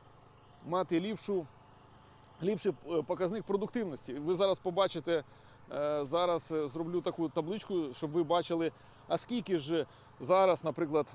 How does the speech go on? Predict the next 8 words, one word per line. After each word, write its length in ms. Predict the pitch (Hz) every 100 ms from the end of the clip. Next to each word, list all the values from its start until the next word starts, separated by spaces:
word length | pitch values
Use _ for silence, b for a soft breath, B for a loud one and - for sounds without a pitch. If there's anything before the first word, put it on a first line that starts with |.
| 135
вартість 360 | 196 160 165
діючої 300 | 175 170 170
речовини 260 | 147 180 208
порівняно 520 | 170 170 202 185 170
з 20 |
безводним 400 | 151 143 180 170
аміаком. 580 | 165 170 165 - 123 202 - B B B
Тобто 500 | - 196 - 208 196